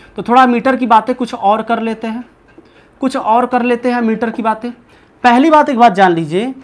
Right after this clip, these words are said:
कि जो अमीटर होता है ना, सबसे पहली बात जानिए, सबसे पहले जो क्या होता है, मैंने आपसे बताया क्या कि जो अमीटर होता है उसके पास resistance बहुत कम होता है। Resistance के पहले जान लो, सबसे पहले जान लो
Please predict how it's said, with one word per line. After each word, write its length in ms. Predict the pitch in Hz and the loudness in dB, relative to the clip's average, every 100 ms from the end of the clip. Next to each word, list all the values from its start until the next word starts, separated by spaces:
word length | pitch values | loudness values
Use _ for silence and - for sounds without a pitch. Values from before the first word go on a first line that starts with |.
| - _ | -20 _
कि 60 | 220 | -4
जो 140 | 196 | 0
अमीटर 420 | 269 240 233 233 262 | 2 4 2 4 2
होता 240 | 254 247 | 4 2
है 80 | 202 | 2
ना, 80 | 220 | 0
सबसे 220 | 226 269 | -2 0
पहली 220 | 247 247 | 2 4
बात 120 | 247 | 4
जानिए, 280 | 214 214 170 - - - | 4 2 0 -4 -18 -10
सबसे 100 | 226 | -4
पहले 180 | 247 269 | 2 2
जो 120 | 247 | 2
क्या 140 | 269 277 | 2 4
होता 200 | 254 262 | 4 4
है, 60 | |
मैंने 140 | 247 254 | 2 0
आपसे 160 | 247 | -2
बताया 240 | 240 254 254 | -2 0 2
क्या 180 | 262 294 | 0 -2
कि 360 | - _ - | -6 _ -6
जो 120 | 185 | 0
अमीटर 360 | 240 233 226 285 | 2 2 4 4
होता 280 | 247 240 254 | 4 0 -2
है 120 | 277 | -2
उसके 280 | 277 - 285 | -6 -6 -6
पास 280 | 277 277 262 | -4 -4 -4
resistance 920 | 196 240 240 277 - - 302 320 320 | -4 -4 -4 -10 -12 -8 -2 -2 -4
बहुत 340 | 208 165 214 | -2 -2 -2
कम 220 | - 170 151 | -6 -6 -4
होता 300 | 147 - 135 | -8 -12 -14
है। 80 | 131 - - 202 | -14 -20 -8 0
Resistance 500 | 220 247 - 294 277 | 0 0 -2 -2 0
के 80 | 285 | 0
पहले 340 | 226 214 233 | 2 4 4
जान 240 | 190 151 | 4 2
लो, 160 | 160 262 | -2 -4
सबसे 240 | - 185 | -10 -8
पहले 200 | - 190 | -2 -2
जान 200 | 160 151 | -2 -4
लो 140 | 165 | -6